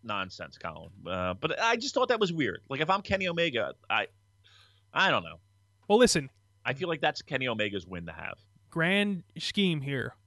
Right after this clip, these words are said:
Speaker 2: Omega is gonna defend against Elgin. Omega is gonna defend against Juice, both of which I'm sure will be great matches down the road, right?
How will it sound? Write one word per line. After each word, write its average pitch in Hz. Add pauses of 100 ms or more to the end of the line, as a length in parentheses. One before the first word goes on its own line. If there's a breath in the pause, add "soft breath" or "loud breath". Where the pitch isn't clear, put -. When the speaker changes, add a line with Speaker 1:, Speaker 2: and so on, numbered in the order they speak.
(580)
Speaker 2:
Omega 160
is 139
gonna 147
defend 147
against 135
Elgin. 165 (800)
Omega 151
is 143
gonna 143
defend 147
against 131
Juice, 170 (300)
both 185
of 156
which - (280 loud breath)
I'm 143
sure 170
will 151
be 139
great 147
matches 135 (180)
down 151
the 160
road, 139
right? 147